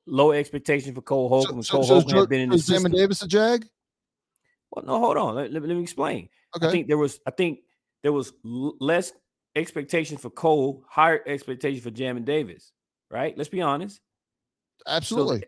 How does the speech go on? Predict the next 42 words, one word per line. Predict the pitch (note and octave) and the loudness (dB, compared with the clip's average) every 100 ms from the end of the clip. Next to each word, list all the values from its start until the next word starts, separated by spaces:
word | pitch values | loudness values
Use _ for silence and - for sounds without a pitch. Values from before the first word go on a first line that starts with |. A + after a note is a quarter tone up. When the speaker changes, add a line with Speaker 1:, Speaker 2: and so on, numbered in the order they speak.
| _ | _
Speaker 1:
So, | C3 | -2
right? | C#3 E3 - _ _ _ _ _ _ | 2 2 0 _ _ _ _ _ _
And | C#3+ D3 | -6 -2
Cole | - F3+ F3+ | 2 4 4
had | D#3 | 2
been | E3 | 0
in | E3+ | -2
the | E3 | -4
system | - F3 E3+ | -6 -6 -6
for | D#3 | -10
several | C#3+ F#3 E3 E3 | -6 -2 -2 -4
years | E3 F#3 F3+ D3 B2+ | -6 0 0 0 -4
prior | - C#3+ C#3+ | -2 0 0
to | C3 | -4
Jamin. | A#2 C#3 A#2 G#2+ | -6 -6 -6 -4
Jamin, | C#3+ D#3+ | -4 -2
w-, | D#3 G#2 - C#3+ | -6 -8 -14 -10
what, | D3+ A#2 | -8 -6
his | B2+ - | -8 -4
second | D#3 D#3 D#3 | -6 -4 -4
year? | D#3+ G3 A#3+ - _ _ _ _ _ _ _ _ | 2 2 0 -8 _ _ _ _ _ _ _ _
So, | - | -4
I | B3 | -2
mean, | A3+ A3+ | -2 2
there's | A#3 A3 | 0 2
a | |
learning | A3+ A3+ G3 | -2 -2 -4
curve | - A2 F#2 | -4 -6 -6
there, | F2 D2+ | -12 -14
right? | F2+ C3+ - - _ _ | -6 -4 -4 -8 _ _
And | C#3+ | -2
then | E3+ | -2
we | F3+ | -2
tried, | F3 F#3 E3+ C3+ | 0 4 4 2
we | C#3 | -2
played | - E3+ E3 | 2 2 2
him | D#3 | 0
out | D#3+ | -2
of | C3+ | -4
position | B2+ E3 - C3+ C3+ | -4 -4 -4 -6 -4
one | A#2 B2 B2 | -2 -2 -2
year, | A#2+ A#2+ D#3 | -2 -2 -2